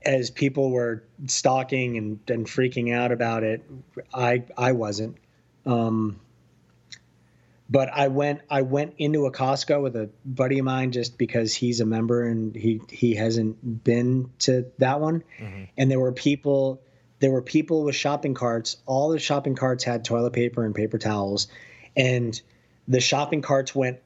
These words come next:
Speaker 1: all the way to the back wall. Of,
Speaker 2: Oh my
Speaker 1: so that
Speaker 2: gosh.
Speaker 1: was, the checkout line was, you were waiting probably a hundred and fifty yards in a,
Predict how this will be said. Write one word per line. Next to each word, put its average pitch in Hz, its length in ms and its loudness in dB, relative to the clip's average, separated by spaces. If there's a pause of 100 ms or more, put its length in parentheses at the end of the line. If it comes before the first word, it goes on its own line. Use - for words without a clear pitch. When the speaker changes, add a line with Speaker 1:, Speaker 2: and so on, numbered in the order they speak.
Speaker 1:
all 151 580 0
the 156 100 0
way 147 380 0
to - 120 -4
the 127 80 4
back 117 360 -4
wall. 117 520 0
Of, 117 60 -2
Speaker 2:
Oh - 80 -2
my - 80 -14
Speaker 1:
so - 220 2
that 123 120 0
Speaker 2:
gosh. 151 80 0
Speaker 1:
was, 143 220 0 (100)
the 127 100 2
checkout 131 460 0
line 113 320 -2
was, 107 300 -4 (560)
you 131 240 2
were 135 180 2
waiting 139 600 0 (760)
probably 147 1160 0 (840)
a 131 100 2
hundred 131 360 0
and 113 120 -4
fifty - 340 0
yards 107 600 -4 (300)
in 120 180 -2
a, 104 120 -4